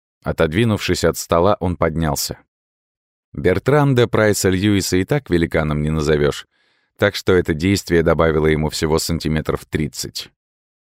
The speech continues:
«Как ты будешь удерживать внимание читателя на протяжении двухсот пятидесяти страниц? В чём завязка? После вступления мне лишь хочется узнать больше».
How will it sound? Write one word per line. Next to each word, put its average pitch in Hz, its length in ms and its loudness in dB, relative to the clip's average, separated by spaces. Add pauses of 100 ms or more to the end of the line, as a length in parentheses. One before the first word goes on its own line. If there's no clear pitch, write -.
(200)
«Как 76 340 -2
ты 73 160 -2
будешь 71 400 -2
удерживать 71 640 -2
внимание 71 600 -2
читателя 78 600 -4
на 67 120 -6
протяжении 82 600 0
двухсот 82 640 0
пятидесяти 78 640 -4
страниц? 73 760 -4 (540)
В - 100 -18
чём 90 280 2
завязка? 87 600 0 (920)
После 87 440 2
вступления 92 680 0
мне 76 160 0
лишь 78 220 0
хочется - 460 -2
узнать 80 360 -2
больше». 82 500 0